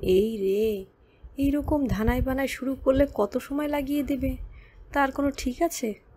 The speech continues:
এরা ভাবে নিজেদের কোনো কাজ না থাকলে অন্যদের কোনো কাজ থাকতে পারে না।" আমি চা শেষ করে একটা সিগারেট ধরাবার পর তিনি বললেন, "তুমি কেমন আছো সুনীল? তোমার শরীর ভালো আছে তো?"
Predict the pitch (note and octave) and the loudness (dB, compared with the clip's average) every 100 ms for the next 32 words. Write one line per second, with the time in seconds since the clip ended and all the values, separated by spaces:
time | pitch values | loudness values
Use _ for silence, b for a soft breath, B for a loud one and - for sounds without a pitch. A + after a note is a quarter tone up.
0 | B B B - E4 C4+ A#3 C4+ C4 B3 | B B B 0 2 2 2 2 2 0
1 | A#3 A#3+ C4 C#4 C4+ - A3+ G#3+ A#3 A#3+ | -2 0 0 0 -4 0 0 0 -4 -4
2 | B3 B3+ G#3 G#3 G#3+ A#3 A3+ - A3+ A3 | -2 0 0 0 0 0 -2 -4 -6 -4
3 | G3+ F3 - F#3+ - G3+ - F#3 F#3+ F#3+ | -4 -6 -6 -8 -8 -10 -6 -8 -8 -12
4 | - - - - - - - - - - | -14 -16 -20 -18 -18 -18 -20 -20 -20 -20
5 | - B B B B B C4+ C4+ - A3 | -20 B B B B B 2 2 2 2
6 | A3 B3+ - - C4 B3 - A#3 - A3 | 2 -2 -2 -2 -2 -2 -2 -6 -6 -6
7 | A3+ G#3+ - A#3 B3 A#3+ - G#3 G#3+ - | -4 -6 -8 -8 -6 -8 -4 -4 -4 -12
8 | - - - A3 A3+ A3 A3+ G#3 G3 G#3 | -16 -14 -4 0 0 0 0 -2 -6 -10
9 | - B B B - D4 D4+ A#3+ G#3+ A3+ | -16 B B B -6 -4 0 0 2 0
10 | G3 - - G3+ G3 A3 - - - - | -2 -4 -6 -6 -6 -8 -14 -16 -14 -14
11 | - - - G#3 G#3 - G#3 G#3 F#3+ G3 | -14 -16 -8 -4 -2 0 0 0 -2 -2
12 | G#3 G3+ G3 - A#3+ | -2 -4 -8 -6 -8